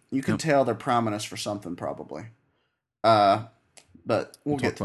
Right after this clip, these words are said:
Speaker 2: about
Speaker 1: that
Speaker 2: that. Yeah,
Speaker 1: some-,
Speaker 2: we'll maybe talk
Speaker 1: some-,
Speaker 2: about that on
Speaker 1: sometime.
Speaker 2: another episode, huh?
Speaker 1: Yeah. So, uh, anyway, uh, and the guy, it's the general guy who's on the Doctor's side, but even he, even being on the Doctor's side, he's not gonna let the Doctor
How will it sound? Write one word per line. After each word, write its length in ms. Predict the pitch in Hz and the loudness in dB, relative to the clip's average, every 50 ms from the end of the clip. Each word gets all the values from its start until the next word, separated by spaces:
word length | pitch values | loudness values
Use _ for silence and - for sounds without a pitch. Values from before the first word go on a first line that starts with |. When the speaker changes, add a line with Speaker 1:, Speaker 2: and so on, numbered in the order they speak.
| 92 92 | -2 -2
Speaker 2:
about 60 | 80 - | -2 -2
Speaker 1:
that 200 | 85 82 82 - - | -4 -6 -8 -10 -10
Speaker 2:
that. 60 | 98 | -8
Yeah, 40 | 98 78 | -6 -6
Speaker 1:
some-, 180 | 76 - 101 101 | -6 -6 -6 -6
Speaker 2:
we'll 80 | 104 104 | -6 -4
maybe 140 | 104 98 - | -4 -4 -4
talk 180 | - 98 92 | -6 -6 -6
Speaker 1:
some-, 120 | - - 87 | -6 -6 -6
Speaker 2:
about 60 | 80 - | -6 -6
that 140 | 90 80 80 | -6 -6 -6
on 60 | 78 - | -6 -8
Speaker 1:
sometime. 60 | - | -8
Speaker 2:
another 260 | - 85 85 - - - | -10 -10 -8 -8 -8 -10
episode, 440 | - - - - - - 71 73 73 76 | -10 -10 -10 -10 -10 -10 -12 -12 -12 -14
huh? 100 | - - 101 - _ _ _ _ _ _ _ _ - | -14 -16 -18 -20 _ _ _ _ _ _ _ _ -4
Speaker 1:
Yeah. 380 | 107 101 80 85 71 82 85 - _ _ _ _ _ _ _ _ | -2 -2 0 0 -2 -4 -6 -10 _ _ _ _ _ _ _ _
So, 440 | - - - 147 131 127 123 117 117 | -4 0 2 4 4 4 4 4 4
uh, 400 | 117 113 107 107 101 101 110 113 - | 4 6 6 6 4 2 2 0 -2
anyway, 580 | 185 214 208 151 120 110 98 95 92 90 107 113 _ _ _ _ _ _ _ _ _ - | 0 2 2 4 4 4 4 4 2 0 -4 -8 _ _ _ _ _ _ _ _ _ 4
uh, 360 | 120 117 113 107 107 104 95 - - | 6 6 8 8 6 6 4 4 2
and 140 | - 156 143 | 2 2 4
the 40 | 139 | 4
guy, 420 | 131 170 185 208 233 220 180 139 - | 4 4 6 8 8 8 8 8 6
it's 160 | 143 143 - | 4 2 2
the 80 | - 139 | 0 -2
general 380 | 120 120 185 226 262 214 143 | -2 0 0 2 2 2 2
guy 260 | 127 117 113 110 107 117 | 2 4 6 6 6 4
who's 180 | 131 127 113 - | 0 -4 -4 0
on 160 | - 156 165 160 | 2 2 2 2
the 80 | 139 | 2
Doctor's 440 | 127 117 110 113 113 - 90 - - | 2 2 2 2 0 -2 -8 -6 -2
side, 400 | - - 165 156 113 90 76 - - - | 0 4 4 6 6 6 4 2 -2 -4
but 300 | 120 123 107 85 - - _ _ - | -4 -4 -4 -4 -6 -18 _ _ 0
even 260 | 147 156 147 139 127 | 0 0 2 0 -2
he, 240 | 131 143 143 120 - _ _ - | -4 -4 -10 -12 -16 _ _ -4
even 240 | 143 147 156 156 | -2 -2 0 0
being 200 | 139 147 139 135 | 0 0 0 0
on 80 | 123 120 | 0 -2
the 80 | 120 113 | -2 0
Doctor's 400 | 113 117 123 120 - 95 92 - | 0 0 -2 -2 -6 -8 -6 -2
side, 260 | - 143 139 123 123 | 2 2 2 2 2
he's 220 | 135 135 120 120 | -2 -6 -4 -2
not 240 | 117 123 139 113 120 | 0 0 0 0 -2
gonna 160 | 131 117 110 | -2 -2 0
let 160 | 113 98 80 | -2 -2 -4
the 60 | 95 104 | -4 -2
Doctor 540 | 107 110 117 117 - - 107 90 98 110 | 0 0 0 0 -2 -6 -6 -4 -6 -8